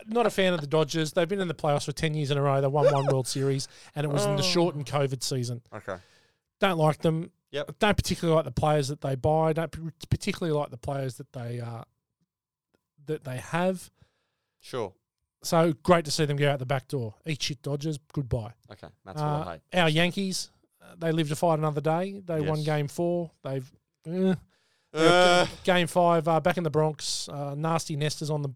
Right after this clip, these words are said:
Speaker 1: on the mound, and I think the Yankees win that game, and they go through to play Houston, who they don't beat.
Speaker 2: They don't beat Houston?
Speaker 1: I don't think they beat Houston, and Hu-, although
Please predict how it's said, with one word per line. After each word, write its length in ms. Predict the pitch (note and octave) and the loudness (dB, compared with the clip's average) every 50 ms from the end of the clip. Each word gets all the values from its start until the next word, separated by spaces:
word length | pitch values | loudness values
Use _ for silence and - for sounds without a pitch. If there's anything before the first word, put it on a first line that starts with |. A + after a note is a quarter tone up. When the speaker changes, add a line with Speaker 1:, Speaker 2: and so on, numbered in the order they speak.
| _ - | _ -8
Speaker 1:
on 140 | D3+ D3 | -6 -4
the 40 | C#3+ | -2
mound, 360 | C#3+ D3 D3 D3+ D#3+ E3+ E3 | -2 -2 0 0 -2 -2 -2
and 220 | D3+ C#3+ C#3+ - - _ _ - - - | -4 -4 -6 -8 -12 _ _ -20 -16 -12
I 80 | D3+ C#3+ | -12 -10
think 260 | - - D#3+ E3 - _ _ _ _ _ - | -8 -8 -8 -8 -8 _ _ _ _ _ -10
the 80 | D#3 D3+ | -6 -4
Yankees 340 | D3 C#3 C3 - - B2+ A2 | -4 -4 -4 -6 -8 -8 -6
win 180 | C3+ C3 B2 | -6 -6 -6
that 140 | B2 B2+ - | -8 -10 -12
game, 320 | - B2+ A#2 C3 E3 F#3+ | -12 -14 -12 -12 -14 -14
and 160 | F3+ C#3 C3 C3 _ _ _ _ _ | -12 -14 -14 -14 _ _ _ _ _
they 140 | - B2+ C3 | -10 -10 -6
go 180 | B2 C#3 C3 B2 | -6 -4 -4 -4
through 340 | - - D#3 D3 C#3 C3+ B2+ _ _ - - - - - - - _ - | -4 -4 -2 0 0 -2 -2 _ _ -20 -20 -20 -20 -20 -20 -20 _ -8
to 80 | - D3 | -6 -2
play 180 | - - D#3+ C#3+ | 0 2 2 2
Houston, 580 | - F3 F3+ E3 - - G3+ G#3 A3 A#3 - _ _ _ | 4 4 2 2 2 2 0 -2 -2 -4 -10 _ _ _
who 100 | - E3 | -4 0
they 140 | D3 D3+ C#3+ | 2 2 2
don't 340 | C3+ A#2 - C#3 C3 C#3 - - | 2 2 2 2 2 0 -2 -8
beat. 180 | B2 A2+ - _ _ _ _ _ _ _ _ _ _ _ _ _ _ _ _ _ _ _ _ _ _ _ _ _ _ - | -10 -10 -10 _ _ _ _ _ _ _ _ _ _ _ _ _ _ _ _ _ _ _ _ _ _ _ _ _ _ -6
Speaker 2:
They 100 | A#2 G#2 | -6 -6
don't 260 | G2 - A#2 A2 B2 | -4 -2 -2 -2 -2
beat 200 | - A#2 A#2+ A#2 | -4 -8 -10 -10
Houston? 160 | A2 A#2 A2+ C#3+ | -8 -4 -2 0
Speaker 1:
I 20 | |
don't 240 | D3 - D3 C3+ - | 2 2 2 2 2
think 140 | C#3 A#2+ - | -2 -2 -2
they 80 | B2+ | -2
beat 180 | A#2+ B2 B2 A2+ - | -2 -2 -2 -4 -2
Houston, 440 | C3 A#2+ - - C#3+ C3+ C#3+ E3 _ - | -4 -4 -2 -2 -2 -2 -4 -6 _ -16
and 560 | B2+ - D#3 D#3 D#3 D3+ D3 D3 D3 C#3+ - - _ _ _ _ _ _ - - - | -12 -6 -4 -2 0 0 0 -2 -4 -6 -8 -12 _ _ _ _ _ _ -16 -8 -2
Hu-, 180 | - E3+ E3 | 0 0 0
although 600 | - E3 D#3+ D#3 D#3 F3 E3+ D#3+ D3+ D#3+ E3 - | 0 0 0 2 2 2 4 4 4 4 4 2